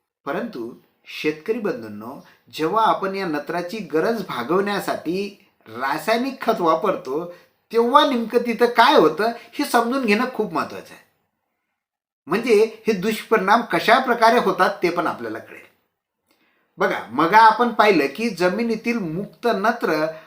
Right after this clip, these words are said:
हा फक्त पाण्याद्वारा आपल्या शेताच्या बाहेर जाऊ शकतो किंवा जात असतो. आणि पुढे नदी नाल्यामध्ये जातो आणि तिथं आवश्यकतेपेक्षा जास्त शेवाळाचं प्रमाण वाढतं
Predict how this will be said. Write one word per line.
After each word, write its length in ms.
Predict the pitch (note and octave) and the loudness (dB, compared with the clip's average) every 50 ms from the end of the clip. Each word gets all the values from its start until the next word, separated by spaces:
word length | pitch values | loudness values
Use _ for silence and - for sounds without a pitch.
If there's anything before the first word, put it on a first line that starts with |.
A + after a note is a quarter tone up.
| - - | -20 -4
हा 140 | - A3 A#3 - | 0 0 0 0
फक्त 220 | B3 - - B3+ | 0 -4 -2 -4
पाण्याद्वारा 800 | B3 B3 - - D#3+ D#3 E3 F#3+ A3 A#3 G3 F3+ F3 F3+ G3+ G3+ | -4 0 2 4 4 4 4 4 4 4 6 6 6 8 8 6
आपल्या 260 | F3+ F3 G3 G3+ G3 | 6 6 4 0 -2
शेताच्या 400 | - - D#3+ - F3+ E3+ D#3+ F#3 | -2 -2 -2 0 0 0 0 2
बाहेर 240 | E3+ D3+ C#3+ C#3+ C3 | 4 4 4 4 4
जाऊ 180 | A#2 A2 G#2 G#2 | 0 -4 -10 -10
शकतो 280 | - - - _ _ - _ _ _ _ _ _ _ _ _ _ _ | -12 -16 -20 _ _ -20 _ _ _ _ _ _ _ _ _ _ _
किंवा 180 | - A3 A3 F3+ | -4 -2 -2 -2
जात 260 | D3+ B2+ A#2+ - G#2+ | -2 -4 -4 -4 -8
असतो. 320 | F#2+ - - - - _ _ _ _ _ _ _ _ _ _ _ _ - | -16 -18 -20 -20 -20 _ _ _ _ _ _ _ _ _ _ _ _ -10
आणि 120 | D#3+ F#3+ A#3 | -6 -6 -6
पुढे 340 | A3 - G3+ G3 G#3+ A3 A3+ A3+ A3+ - - | -6 -6 0 4 4 4 4 2 -2 -10 -4
नदी 280 | C#3 D#3 D#3+ D#3+ G3 F#3 | 0 0 2 2 4 4
नाल्यामध्ये 520 | E3+ D#3+ D#3 E3 F3+ F3 F3 E3+ F3 F3 | 4 6 6 6 6 6 4 2 2 2
जातो 480 | E3 D#3+ D#3+ D#3+ - D#3 D3+ D3+ - - - - - - - | 4 4 2 2 0 -2 -2 -4 -6 -12 -20 -20 -18 -4 0
आणि 220 | F3 A3 B3+ C#4+ - - | 0 0 2 0 -2 -4
तिथं 320 | A#3+ A#3 A3 - C4 A#3+ - | -6 -4 0 0 0 0 2
आवश्यकतेपेक्षा 920 | E3 F3 G3+ G3+ F#3+ - C4 B3+ C4 - C4+ A3+ - A3 F#3 - - A3+ A3 | 4 4 4 4 2 -2 -6 -8 -6 -6 -6 -2 0 0 -2 0 0 -2 -2
जास्त 460 | G#3+ F#3 F#3 F#3 F#3+ F#3 - - - F#3+ G3+ A3+ - - - - - | 0 0 0 0 -2 -2 -6 -6 -4 -4 -4 -4 -6 -10 -16 -18 -14
शेवाळाचं 640 | - - - D#3+ E3 E3+ E3+ F3 F#3 F#3 F#3 F3+ G3+ F#3 | -6 0 2 4 6 8 8 6 6 4 2 -2 -4 -4
प्रमाण 300 | - C#3+ C#3 D3+ D3+ D3 | -4 -2 -2 -2 -2 -2
वाढतं 380 | A#2 G#2+ A2 A2 A2+ - F2 | -2 -4 -6 -8 -8 -12 -18